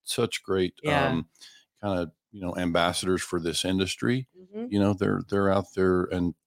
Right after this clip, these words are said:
Speaker 1: uh, showing great leadership. And of course,
Speaker 2: Mm-hmm.
Speaker 1: Steve is part of the, uh, uh, N I A D A, uh, leadership these days
Speaker 2: Yeah.
Speaker 1: as well. So yeah,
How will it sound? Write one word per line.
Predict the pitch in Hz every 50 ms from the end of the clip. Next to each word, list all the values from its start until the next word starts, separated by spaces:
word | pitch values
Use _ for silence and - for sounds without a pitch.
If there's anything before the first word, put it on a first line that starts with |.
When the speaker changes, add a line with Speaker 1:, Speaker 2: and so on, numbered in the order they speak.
| _ -
Speaker 1:
uh, | 92 92
showing | 92 - - 92 87 80
great | 71 87 87 -
leadership. | 85 87 87 82 78 - - 85 82 -
And | 82 80
of | 85
course, | 90 82 82
Speaker 2:
Mm-hmm. | 80
Speaker 1:
Steve | 90 98 92 80
is | 87 -
part | - - 87 85 80
of | 82 71 69
the, | - 87 82 80 80
uh, | 76 76 - _ - - _ _ _ _ _ _
uh, | - 90 85 85 82 -
N | 92 87
I | 85 85 85
A | 85 85 82 80
D | 76 80 80 80
A, | 80 78 82 80 80 85 _ _ _ - 87
uh, | 82 82
leadership | 82 85 87 87 80 78 71 - - 80 - -
these | - 82 78 73
days | 135 123 117 110 113
Speaker 2:
Yeah. | 82
Speaker 1:
as | 78 -
well. | 82 85 85 78 76
So | 73 - -
yeah, | 85 82 80 82 80